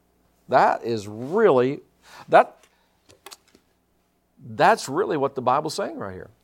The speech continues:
You'll be filled with the harvest of your lips or your mouth. So, see, most people live their whole lives and don't know their words amount to anything. They don't even know it. They come, they go, they die. Don't know. But words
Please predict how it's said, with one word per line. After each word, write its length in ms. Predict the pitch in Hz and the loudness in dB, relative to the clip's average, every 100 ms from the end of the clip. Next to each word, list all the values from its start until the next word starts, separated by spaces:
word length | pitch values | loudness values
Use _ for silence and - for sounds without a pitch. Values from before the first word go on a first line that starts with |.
| _ _ | _ _
You'll 260 | 131 131 123 | -2 0 2
be 160 | 123 | 0
filled 320 | 113 - 226 | -4 0 0
with 140 | 160 127 | 0 0
the 100 | 110 | 0
harvest 420 | 117 120 143 - | 2 0 -2 -4
of 140 | 156 | -4
your 160 | 143 170 | -2 -2
lips 380 | 180 - - 143 | -2 -2 -6 -8
or 60 | 131 | -6
your 120 | 147 | -4
mouth. 360 | 175 262 - - | -4 -6 -8 -16
So, 280 | - 107 101 _ _ _ _ | -8 -6 -6 _ _ _ _
see, 220 | - 294 262 | -8 -6 -4
most 340 | 240 311 - | -4 -4 -4
people 240 | 254 - | -10 -6
live 160 | 160 156 | -2 0
their 100 | 139 | 0
whole 140 | 151 | 0
lives 320 | 143 151 170 127 | 2 2 0 -4
and 80 | |
don't 160 | 117 135 | -2 -2
know 160 | 127 123 | -2 -2
their 140 | 117 | -2
words 260 | 117 127 117 | -2 -4 -2
amount 260 | 120 123 | -4 -4
to 80 | 127 | -4
anything. 440 | 127 101 80 - - - - - - _ _ _ - | -6 -8 -12 -16 -18 -20 -20 -20 -20 _ _ _ -14
They 60 | |
don't 100 | 120 | -12
even 120 | 113 | -10
know 200 | 107 87 | -8 -10
it. 80 | - - _ _ _ _ _ _ _ _ - | -12 -18 _ _ _ _ _ _ _ _ -8
They 140 | 101 | -8
come, 320 | - 131 127 | -4 -4 -4
they 100 | 107 | -4
go, 240 | 92 110 110 | -4 -4 -4
they 140 | 101 | -8
die. 420 | 92 90 90 90 - _ _ _ _ | -6 -6 -6 -8 -16 _ _ _ _
Don't 220 | 117 117 | -6 -4
know. 360 | - 101 95 - _ _ _ _ _ _ _ _ _ - | -4 -8 -8 -12 _ _ _ _ _ _ _ _ _ -4
But 160 | 101 | -2
words 760 | 98 107 165 202 135 143 - - | 0 4 6 6 4 0 -8 -12